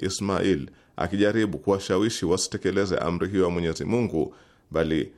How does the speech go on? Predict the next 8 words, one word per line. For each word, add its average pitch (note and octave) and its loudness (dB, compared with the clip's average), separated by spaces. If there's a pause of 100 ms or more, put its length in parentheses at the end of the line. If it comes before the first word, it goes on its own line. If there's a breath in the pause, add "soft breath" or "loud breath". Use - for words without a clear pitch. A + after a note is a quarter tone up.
(120)
hata A2+ 0
kutumia A2 2
mbinu G#2 2 (260 loud breath)
za F#2+ 4
kumwendea G2 2
mama F#2+ 2
yake F#2 0
Ismail, D2+ -2